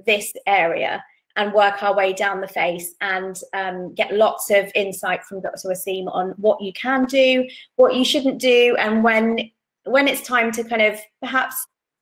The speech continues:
not even consider it, essentially. Uh, so let's start with the upper face, because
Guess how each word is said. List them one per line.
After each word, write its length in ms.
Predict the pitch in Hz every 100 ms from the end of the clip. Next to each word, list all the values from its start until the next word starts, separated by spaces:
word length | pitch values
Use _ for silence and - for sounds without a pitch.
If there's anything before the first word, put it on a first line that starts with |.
| _ - _
not 160 | 269 277
even 400 | 269 240 247 -
consider 480 | - 226 214 - 165
it, 140 | - - _
essentially. 600 | 196 190 180 - 180 190 - - -
Uh, 240 | - 240 -
so 100 | 269
let's 260 | 285 349 -
start 240 | 311 269
with 140 | 254 262
the 160 | 240 -
upper 280 | 240 214
face, 340 | - 170 175 -
because 400 | 247 269 233 226